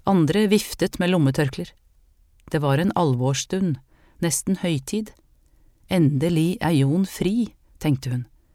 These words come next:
Fri fra alt det tunge arbeidet for andre, fri fra henne. Selv hadde hun mistet sin aller beste venn,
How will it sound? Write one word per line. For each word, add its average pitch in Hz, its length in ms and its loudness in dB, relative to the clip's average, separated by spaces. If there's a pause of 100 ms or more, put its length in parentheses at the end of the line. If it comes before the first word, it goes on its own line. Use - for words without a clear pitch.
(120)
Fri 185 480 0
fra 165 240 -4
alt 135 220 -4
det 160 180 -4
tunge 143 320 2
arbeidet 131 480 -2
for 175 240 -2
andre, 165 380 0 (340)
fri 185 240 0
fra 208 220 -2
henne. 185 400 0 (880)
Selv 214 400 0
hadde 151 220 2
hun 208 100 4
mistet - 480 0
sin 185 240 -2
aller 143 240 0
beste 180 280 0
venn, 185 240 -2